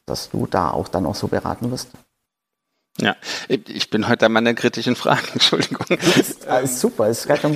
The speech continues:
Speaker 1: es ist perfekt.
Speaker 2: Wie, wie, wie viel Prozent der Reisebüros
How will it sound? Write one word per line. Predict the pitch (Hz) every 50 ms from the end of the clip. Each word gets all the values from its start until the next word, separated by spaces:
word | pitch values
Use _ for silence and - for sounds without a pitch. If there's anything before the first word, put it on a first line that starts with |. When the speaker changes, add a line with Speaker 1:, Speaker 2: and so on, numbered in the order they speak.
| 147 -
Speaker 1:
es | 131 - - 151
ist | 147 -
perfekt. | - 160 151 - - - - - - - - _ _ _ _ _ - - - - - - - - - -
Speaker 2:
Wie, | - 143 202 196 -
wie, | 185 185 175
wie | 269 226
viel | - 226
Prozent | 190 - 165 - - 180 180 185 175
der | 160 135 -
Reisebüros | 135 143 156 139 131 127 135 147 143 -